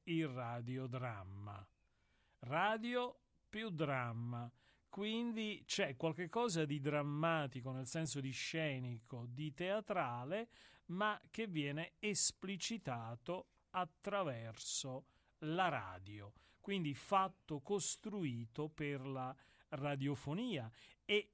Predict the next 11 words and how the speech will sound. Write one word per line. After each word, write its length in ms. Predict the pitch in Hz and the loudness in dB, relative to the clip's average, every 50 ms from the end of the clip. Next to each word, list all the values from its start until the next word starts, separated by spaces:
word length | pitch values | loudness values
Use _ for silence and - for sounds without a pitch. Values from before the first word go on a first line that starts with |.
| - - | -20 -18
quale 460 | - - 208 226 240 254 262 208 165 143 | -6 0 2 4 4 4 2 0 -2 0
migliore 680 | 139 135 127 127 139 175 196 185 156 131 123 123 - _ | 0 -2 -2 -2 0 0 0 0 0 -4 -6 -8 -12 _
occasione 760 | - 175 160 - - - 156 139 127 147 214 247 220 143 123 117 | -4 -4 -2 -2 -4 -4 -4 -2 0 0 -2 -2 -2 -2 -4 -2
di 120 | 123 131 | -2 -2
essere 420 | 135 135 131 - - 139 127 135 | 0 2 2 2 2 0 -2 -6
qui 240 | 131 - 208 196 - - - | -6 -4 -6 -6 -6 -8 -6
ai 220 | 135 135 131 135 | -6 -4 -2 -2
microfoni 840 | 135 139 135 120 170 180 170 156 135 - - - 123 117 117 120 117 | -2 -2 -2 2 2 4 4 4 2 -2 -6 -8 -6 -4 -4 -2 -2
di 160 | 117 127 135 | -2 -2 2
Radio 480 | 143 156 151 139 123 113 117 120 120 - | 2 2 2 2 0 -2 -4 -6 -6 -4
Cooperativa 960 | - 151 147 - 170 180 196 233 214 - 143 120 107 104 104 123 165 196 | -4 -4 -4 -2 -2 -2 0 -2 -2 -2 -4 -4 -4 -6 -2 0 0 0